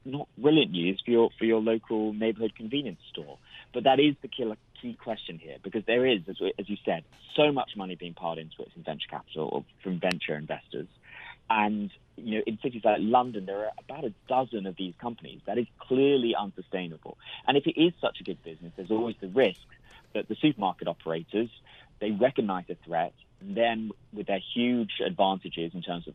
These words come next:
cost, because they have massive chains of supermarkets, and so they can sell the groceries for cheaper, if they all pile into the space, then it would, there's no way that it can become a, a, a, a profitable business.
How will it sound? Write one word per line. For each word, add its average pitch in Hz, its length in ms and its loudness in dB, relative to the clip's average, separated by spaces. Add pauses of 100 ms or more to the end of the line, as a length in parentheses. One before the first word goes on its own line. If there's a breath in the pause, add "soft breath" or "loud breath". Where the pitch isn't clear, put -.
cost, 85 300 2 (100)
because 85 240 -12
they 82 100 -6
have 80 180 -8 (160)
massive 87 400 -6
chains 87 260 -6
of - 140 -14
supermarkets, 92 580 2 (640 loud breath)
and 92 360 -2
so 95 60 0
they 90 100 2
can 92 200 -6
sell 95 140 6
the 90 60 0
groceries 90 360 0
for - 80 -8
cheaper, 101 440 -2 (100)
if - 140 -12
they 127 200 6
all 147 160 6
pile 107 300 2
into 101 180 -12
the - 140 -20
space, 87 280 -8 (320)
then 98 140 -12
it 98 120 -12
would, 90 100 -18 (140)
there's 95 160 -14
no 95 280 -2 (120)
way 87 300 -2
that 78 120 -8
it - 100 -14
can 76 120 -16
become 80 380 -6
a, 71 260 -8
a, 71 380 -6 (160)
a, 76 120 -12 (200)
a - 40 -16
profitable - 560 -10 (220)
business. - 320 -20